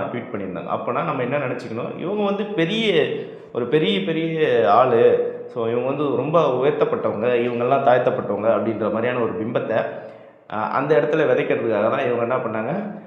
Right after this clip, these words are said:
அஹ், "நான் வந்து எங்க அம்மாவுக்கு நன்றி சொல்றேன், நான் இந்த குலத்துல பிறந்ததை பெருமையா நினைச்சுக்கிறேன்" இப்படின்ற மாதிரிலாம் சொல்லியிருக்காங்க. அதுல இல்லாத ஒரு இடத்துல, அஹ், தாழ்த்தப்பட்ட தலைவர்களை ஒரு மாதிரியான தவறான ஒரு விஷயத்த சொல்லி,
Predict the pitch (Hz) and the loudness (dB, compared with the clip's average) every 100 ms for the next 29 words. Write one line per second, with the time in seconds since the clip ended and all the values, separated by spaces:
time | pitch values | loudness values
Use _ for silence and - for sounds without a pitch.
0 | - - 107 113 117 117 117 110 110 120 | -20 -10 -4 0 2 2 0 -2 -2 -2
1 | 104 107 107 104 104 120 117 110 107 104 | -2 -4 -4 -4 -4 -2 0 -2 -2 -2
2 | 123 120 110 - 101 104 107 98 - 110 | -2 0 -2 -2 -4 -2 -2 0 -2 -2
3 | 107 117 101 98 - - 101 98 - 147 | -2 -2 -2 -6 -8 -6 -4 -4 -4 -2
4 | 151 127 110 101 104 139 131 92 98 98 | -2 -2 -2 -4 -2 -4 -4 -6 -6 -8
5 | 98 101 147 147 120 113 143 151 123 123 | -4 -2 -2 -2 0 0 2 2 2 2
6 | 123 143 - - - - - - 117 117 | 2 -2 -2 -6 -12 -18 -12 -2 0 4
7 | 139 170 - 170 143 135 139 131 123 147 | 4 4 2 2 4 4 4 4 2 0
8 | 135 123 120 127 139 135 139 139 110 - | 0 0 2 2 2 0 0 0 -2 2
9 | 123 165 175 180 156 127 107 92 87 - | 4 6 6 6 2 0 0 -2 -4 -6
10 | 113 135 127 113 - 131 143 151 151 - | -8 -8 -4 -4 -4 -4 -2 -2 -2 -8
11 | - | -12